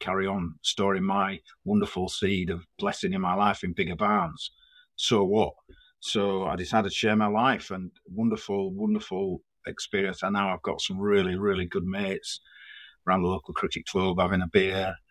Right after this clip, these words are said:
with my mate. And yeah, just leaning into sharing my life and making friends. So that was the first thing. Second thing is I needed to grow in confidence, which is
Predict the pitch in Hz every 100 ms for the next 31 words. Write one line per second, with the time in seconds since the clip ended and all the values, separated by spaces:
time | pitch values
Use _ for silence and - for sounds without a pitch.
0 | - - - 98 92 98 104 95 92 -
1 | _ - 110 - _ _ _ - 135 127
2 | 135 139 123 127 127 107 - 95 80 -
3 | - - 101 101 98 92 95 95 - 95
4 | 95 - 85 98 87 82 90 87 107 101
5 | 85 - 101 - 95 147 123 110 - 113
6 | 107 113 110 110 - 113 107 107 123 123
7 | 101 90 - 104 98 110 -